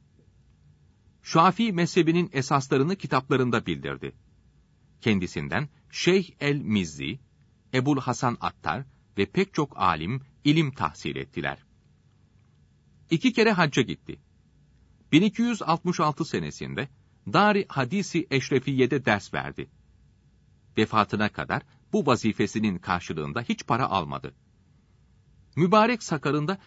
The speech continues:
birkaç beyaz kıl vardı. Kendisindeki sekine ve vakar hali herkes tarafından görünürdü.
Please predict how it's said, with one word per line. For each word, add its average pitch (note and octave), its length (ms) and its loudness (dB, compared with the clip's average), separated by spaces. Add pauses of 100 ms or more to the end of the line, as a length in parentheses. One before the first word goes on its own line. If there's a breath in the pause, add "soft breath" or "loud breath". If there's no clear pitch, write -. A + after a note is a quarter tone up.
(160 soft breath)
birkaç F#3 440 0
beyaz D3+ 380 2
kıl A2+ 240 -4
vardı. C#2 340 -8 (920)
Kendisindeki G2+ 800 0
sekine G2+ 560 -4 (240 soft breath)
ve A2 220 2
vakar G#2 440 -2
hali D2+ 420 -4 (200 soft breath)
herkes G3+ 380 0
tarafından C3+ 520 0
görünürdü. C#2+ 520 -4